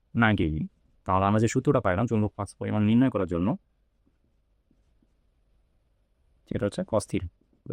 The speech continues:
এইখানে যদি আমরা হচ্ছে cos-এর থিটার পরিমাণটা কত বসাবো? নাইনটি ডিগ্রি বসাবো। আমরা যদি নাইনটি ডিগ্রি বসাই তাহলে দেখবো আমাদের রেজাল্ট পরিমাণ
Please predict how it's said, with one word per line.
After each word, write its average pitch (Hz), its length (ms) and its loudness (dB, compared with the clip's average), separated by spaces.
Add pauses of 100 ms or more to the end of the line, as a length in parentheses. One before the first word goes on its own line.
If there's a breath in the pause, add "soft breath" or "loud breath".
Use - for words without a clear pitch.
এইখানে 147 300 2
যদি 131 160 2
আমরা 120 140 4
হচ্ছে - 180 -6 (220)
cos-এর 107 260 0 (120)
থিটার 110 240 -2
পরিমাণটা 110 320 0
কত 113 180 -4
বসাবো? 110 220 -2 (1000)
নাইনটি 107 240 4
ডিগ্রি 85 200 2
বসাবো। 80 260 -8
আমরা 101 140 -2
যদি 104 140 4
নাইনটি 101 200 2
ডিগ্রি 104 160 2
বসাই 101 220 2
তাহলে 104 200 2
দেখবো 98 160 2
আমাদের 101 180 2
রেজাল্ট 98 200 2
পরিমাণ 101 180 -2